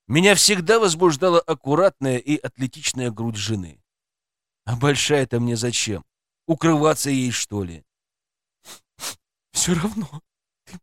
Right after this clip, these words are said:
ты меня стесняешься. А теперь говоришь «вместе». Мы, мы никогда не были в-, по-настоящему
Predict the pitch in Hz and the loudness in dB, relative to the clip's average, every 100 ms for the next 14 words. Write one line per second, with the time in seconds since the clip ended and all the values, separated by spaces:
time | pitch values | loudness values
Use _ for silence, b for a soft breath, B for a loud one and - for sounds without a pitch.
0 | _ _ - 262 311 254 220 - - 202 | _ _ 2 4 6 4 2 0 -2 -4
1 | - 226 185 151 - - - _ _ - | 0 0 0 -2 -6 -10 -16 _ _ -6
2 | - 156 170 - 151 160 - 127 170 180 | -4 0 0 0 -4 -4 -6 -4 0 4
3 | 147 - - 147 _ _ _ _ _ _ | 4 2 0 -8 _ _ _ _ _ _
4 | _ _ _ _ _ 143 143 - _ 143 | _ _ _ _ _ 0 0 -2 _ -2
5 | 185 190 190 208 196 196 190 190 190 185 | 2 2 2 0 0 -2 0 0 -2 -8
6 | 190 - 202 208 - 240 196 - 247 269 | -10 -4 0 0 0 0 0 -2 -4 -6